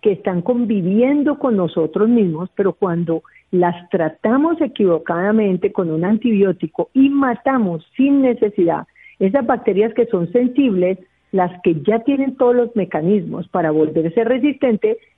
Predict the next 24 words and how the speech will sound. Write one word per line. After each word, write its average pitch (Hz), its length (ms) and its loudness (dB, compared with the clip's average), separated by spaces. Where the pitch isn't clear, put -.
le 190 120 2
queda 175 300 0
todo 196 160 2
el 202 80 4
espacio 208 760 -2
y 196 60 -2
todos 196 220 -2
los 240 140 4
nutrientes 240 760 0
para 165 220 -2
replicarse 196 1120 -2
y 208 100 0
dejar 175 340 -2
a 170 40 -2
ese 175 160 -4
paciente 180 560 -4
colonizado 233 1160 -2
de 175 80 0
una 160 220 -2
bacteria 160 420 -4
resistente. 165 680 -4
De 175 160 0
tal 214 240 -2
forma 196 340 0